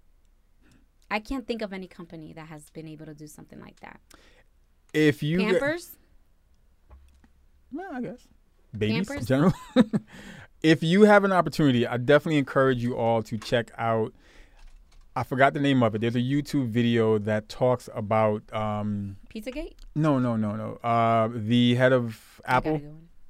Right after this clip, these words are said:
Speaker 2: Tim Cook, something Cook. I forgot his first name.
Speaker 1: Mm-hmm.
Speaker 2: The head of A-, Apple and his relationship with Donald Trump. It's an interesting, um, video. Um, it's an interesting video in, like, leadership, to be honest, or running a company that, that deals, like,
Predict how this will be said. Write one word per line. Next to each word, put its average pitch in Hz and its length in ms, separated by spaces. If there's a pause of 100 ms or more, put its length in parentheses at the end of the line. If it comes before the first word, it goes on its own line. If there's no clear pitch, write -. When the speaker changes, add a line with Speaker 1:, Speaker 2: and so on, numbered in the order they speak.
(140)
Speaker 2:
Tim 135 200
Cook, 139 200
something 135 300
Cook. 143 180
I 113 60
forgot 123 140
his 117 100
first 113 240
name. 104 160
Speaker 1:
Mm-hmm. 208 100 (300)
Speaker 2:
The 117 80
head 131 120
of 135 80 (120)
A-, 123 160 (100)
Apple 117 400
and 113 140
his 123 400
relationship 120 920 (300)
with 110 180
Donald 107 260
Trump. 104 260
It's 120 100
an 131 80
interesting, 139 720
um, 113 280
video. 127 480 (400)
Um, 110 460 (240)
it's - 140
an 127 60
interesting 175 540
video 147 240
in, 123 180
like, 107 180
leadership, 117 560 (340)
to - 80
be 120 80
honest, 117 220
or 120 80
running 135 200
a 113 40
company 110 400 (500)
that, 120 300 (960)
that 117 240
deals, 123 320
like, 113 160